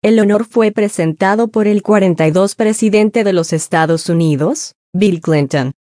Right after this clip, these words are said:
El premio Nobel de la Paz Tawakkol Karman,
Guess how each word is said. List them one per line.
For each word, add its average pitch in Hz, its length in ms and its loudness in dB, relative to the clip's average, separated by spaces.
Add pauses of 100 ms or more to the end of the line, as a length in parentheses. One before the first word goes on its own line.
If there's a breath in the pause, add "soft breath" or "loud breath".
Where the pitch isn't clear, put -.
(400)
El 208 160 2
premio 202 420 2
Nobel 190 380 0
de 180 80 0
la 165 100 -2
Paz 180 320 -4
Tawakkol 214 800 -2
Karman, 170 560 0